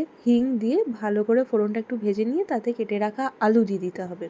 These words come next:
আলুগুলো ভালো করে ভাজা ভাজা হয়ে গেলে তাতে যে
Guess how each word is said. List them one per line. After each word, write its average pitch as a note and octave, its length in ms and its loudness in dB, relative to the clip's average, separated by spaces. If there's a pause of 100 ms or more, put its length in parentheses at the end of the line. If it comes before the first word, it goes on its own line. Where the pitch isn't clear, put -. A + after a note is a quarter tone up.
(560)
আলুগুলো G#3 420 4
ভালো A#3 260 2
করে A#3+ 160 6
ভাজা G#3 320 -4
ভাজা A3 300 0
হয়ে A3+ 240 -2
গেলে A3+ 180 0 (100)
তাতে A3+ 260 -2 (540)
যে G#3 180 2